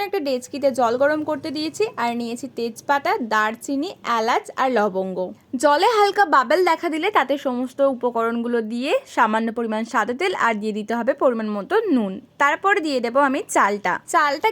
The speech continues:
কিন্তু আমি আধ ঘন্টা মতো ভিজিয়ে রেখেছিলাম। অন্যদিকে কিন্তু আলুটাও সেভেন্টি পার্সেন্ট কুক হয়ে গেছে, তাই আলুটাকে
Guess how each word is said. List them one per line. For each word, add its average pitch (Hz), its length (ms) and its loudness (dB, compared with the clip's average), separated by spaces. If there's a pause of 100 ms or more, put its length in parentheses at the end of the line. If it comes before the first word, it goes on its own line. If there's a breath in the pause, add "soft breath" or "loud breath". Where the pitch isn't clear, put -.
কিন্তু 415 200 -2 (100)
আমি 359 120 -2 (180)
আধ 240 100 -2 (120)
ঘন্টা 277 300 0
মতো 262 140 -4 (100)
ভিজিয়ে 254 320 2
রেখেছিলাম। 202 460 -6 (160)
অন্যদিকে 349 500 2
কিন্তু 294 180 -2 (220)
আলুটাও 262 340 2 (100)
সেভেন্টি 247 360 -2
পার্সেন্ট 254 280 -2 (100)
কুক 302 160 -4 (100)
হয়ে 330 220 4
গেছে, 320 240 -2
তাই 349 120 2 (180)
আলুটাকে 254 420 -2